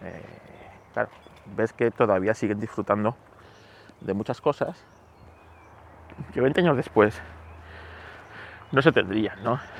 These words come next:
Es decir, pilas. ¿Vosotros creéis que veinte años después,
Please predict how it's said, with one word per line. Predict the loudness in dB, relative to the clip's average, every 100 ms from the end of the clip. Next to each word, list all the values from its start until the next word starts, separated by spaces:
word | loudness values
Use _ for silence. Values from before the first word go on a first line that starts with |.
| -10 -4
Es | -4
decir, | -2 -4 -4 2
pilas. | 4 2 -4 -16 -18 -16 -14 -12
¿Vosotros | -6 -4 0
creéis | 0 0 -2
que | -4 -4 -10 -20 -20 -18 -18 -18 2
veinte | 2 4
años | 2 2
después, | 0 -2 2 4 4 -2